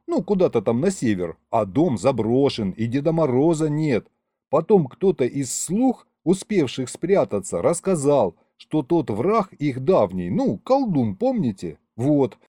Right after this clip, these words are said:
он успешную атаку провёл, дом разрушать не стал, а вот Деда Мороза и того. Похитил вроде бы.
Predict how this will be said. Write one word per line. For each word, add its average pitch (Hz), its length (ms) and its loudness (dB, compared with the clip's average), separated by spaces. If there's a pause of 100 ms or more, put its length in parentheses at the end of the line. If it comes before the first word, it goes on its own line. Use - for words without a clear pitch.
(140)
он 190 300 4
успешную 190 720 0
атаку 185 460 -2
провёл, 190 600 0 (240)
дом 135 320 4
разрушать 143 600 2
не 135 140 -4
стал, 240 440 0 (120)
а 127 120 2
вот 135 260 4
Деда 185 280 0
Мороза 196 480 0
и 127 200 -4
того. 117 720 0 (340)
Похитил 196 680 -2
вроде 120 380 0
бы. 90 280 -4